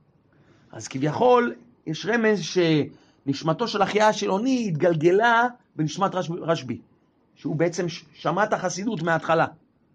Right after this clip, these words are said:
גם בפסיקתא כתוב שמה? "מובא שאמר רשב"י, יכול אני לפתור את העולם מן הדין.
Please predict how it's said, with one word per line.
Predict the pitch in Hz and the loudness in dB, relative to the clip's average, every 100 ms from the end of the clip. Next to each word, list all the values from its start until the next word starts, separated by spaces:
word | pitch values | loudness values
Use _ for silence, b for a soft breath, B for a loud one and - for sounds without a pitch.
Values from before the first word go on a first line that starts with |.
| _ _ _ b b b b b b _ 135 | _ _ _ b b b b b b _ -2
גם | 165 220 | 0 2
בפסיקתא | 190 - - 240 240 214 | 0 0 -4 -4 -2 -2
כתוב | 190 170 - 180 165 | 0 0 2 2 2
שמה? | 165 135 120 120 151 185 _ _ _ _ | 0 -2 -2 -2 -4 -6 _ _ _ _
"מובא | 143 151 190 226 | 0 4 6 4
שאמר | 226 190 185 180 | 4 2 4 4
רשב"י, | 214 202 135 139 | 4 2 0 0
יכול | 135 - 220 | 2 2 2
אני | 196 | 2
לפתור | 175 - 208 | 0 0 2
את | 190 | 2
העולם | 165 165 196 | 2 4 2
מן | 190 165 | 2 0
הדין. | 139 160 131 | 0 -2 -4